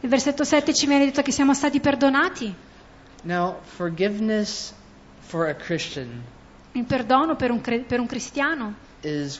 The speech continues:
Speaker 2: one of the greatest blessings that we could receive.
Speaker 1: è una delle benedizioni più grandi che potrebbe mai ricevere.
Speaker 2: But one of the hardest things for Christians to accept.
Speaker 1: Ma anche una delle cose più difficili per un cristiano da accettare.
Speaker 2: People go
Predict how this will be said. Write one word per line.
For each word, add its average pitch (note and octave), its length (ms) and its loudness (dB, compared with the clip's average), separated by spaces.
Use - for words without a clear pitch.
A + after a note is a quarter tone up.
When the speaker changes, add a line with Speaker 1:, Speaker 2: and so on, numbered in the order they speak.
Speaker 2:
one D#3+ 200 0
of D3 120 -6
the D#3 120 -2
greatest D#3+ 600 -2
blessings C#3+ 480 -4
that C#3 120 -6
we C3+ 160 -8
could C#3 220 -12
receive. C3+ 440 -6
Speaker 1:
è B3 100 -4
una C#4 140 2
delle C4 220 4
benedizioni C4 540 4
più C#4+ 140 2
grandi B3+ 400 6
che C4 120 0
potrebbe B3+ 400 2
mai C4+ 160 4
ricevere. C#4 760 0
Speaker 2:
But C#3+ 180 -6
one D#3 220 -4
of D3+ 120 -8
the D3+ 200 -2
hardest D#3 480 -2
things D3 380 -8
for C#3 160 -8
Christians C#3+ 560 -10
to - 160 -10
accept. - 580 -10
Speaker 1:
Ma C4 140 -2
anche C#4 240 0
una D#4 160 2
delle C#4 220 0
cose D4 260 -2
più D4+ 160 -6
difficili C#4+ 560 -2
per C#4 160 0
un C4+ 80 -2
cristiano C4 420 -2
da B3+ 120 0
accettare. C4 680 -2
Speaker 2:
People F3 300 -4
go E3+ 200 2